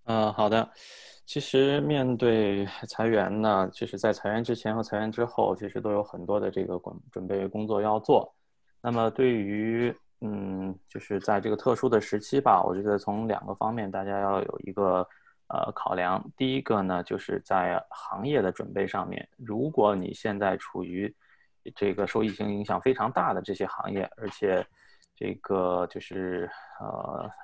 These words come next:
裁员比例比较大的这个行业，不管你现在是已经被裁员还是目前还在岗，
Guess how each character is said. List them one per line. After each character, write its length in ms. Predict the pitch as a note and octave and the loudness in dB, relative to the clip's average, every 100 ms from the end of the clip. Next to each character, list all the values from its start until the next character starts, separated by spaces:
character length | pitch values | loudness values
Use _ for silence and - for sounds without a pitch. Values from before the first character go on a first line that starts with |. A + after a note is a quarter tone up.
| - | -14
裁 180 | - G#2 | -2 2
员 240 | G2+ G2 G#2+ | 4 2 0
比 160 | - | -4
例 120 | G#2+ | -2
比 160 | G2+ A2 | -2 2
较 160 | G#2+ G2 | 2 4
大 180 | A2+ | 4
的 60 | F2+ | 4
这 120 | F#2+ | 0
个 80 | - | -4
行 200 | - G2 | -4 -2
业， 100 | F#2+ | -2
不 160 | - G2+ | -2 0
管 200 | G2+ G2 | 2 2
你 60 | |
现 160 | F#2 G2+ | 0 -2
在 80 | F#2+ | -2
是 140 | G2 | -4
已 40 | F#2 | -6
经 160 | F#2+ | -4
被 140 | G2+ G2 - _ - - - | -2 -4 -8 _ -20 -20 -4
裁 120 | F#2+ | 0
员 220 | F#2 F#2 | 2 0
还 200 | F#2 G2+ | 0 -2
是 380 | F#2+ G#2 F#2+ - _ - - | 0 2 2 0 _ -20 -12
目 100 | G2+ | -4
前 220 | G2+ G2 | 0 0
还 200 | - G#2+ | 0 0
在 220 | C#3+ C3 | 2 2
岗， 400 | - - - - | 2 -2 -4 -8